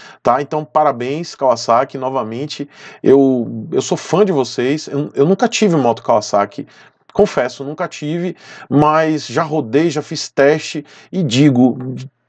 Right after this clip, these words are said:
sem dúvida, as melhores motos que eu já rodei são da Kawasaki, tá? Então, parabéns a esse lançamento aí, você que, que tá interessado aí numa Z quatrocentos, numa moto naked aí de média cilindrada,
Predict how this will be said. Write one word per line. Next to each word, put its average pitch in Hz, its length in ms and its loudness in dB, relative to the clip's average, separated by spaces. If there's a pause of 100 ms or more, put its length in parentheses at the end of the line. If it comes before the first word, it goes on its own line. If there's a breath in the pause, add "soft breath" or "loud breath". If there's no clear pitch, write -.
(260)
sem - 340 0
dúvida, 202 540 2
as 180 140 -2
melhores 196 420 0
motos 170 320 -4
que 185 80 -10
eu 165 40 -8
já 160 80 -6
rodei 143 460 -2 (320 loud breath)
são - 280 -2
da 151 100 0
Kawasaki, - 640 -4 (260 soft breath)
tá? 120 200 0
Então, 131 160 -10
parabéns 151 600 -2
a 127 80 2
esse 143 260 -2
lançamento 139 680 -2
aí, 123 280 0 (220 loud breath)
você 160 640 2
que, 127 520 -2
que 131 100 -8
tá 139 160 0
interessado 131 640 0
aí 117 180 -2
numa 127 180 -6
Z 120 220 0
quatrocentos, 131 680 -2
numa 131 120 -2
moto 135 400 0
naked 127 520 0
aí 120 100 2
de 113 120 -4
média 127 340 2
cilindrada, 123 640 0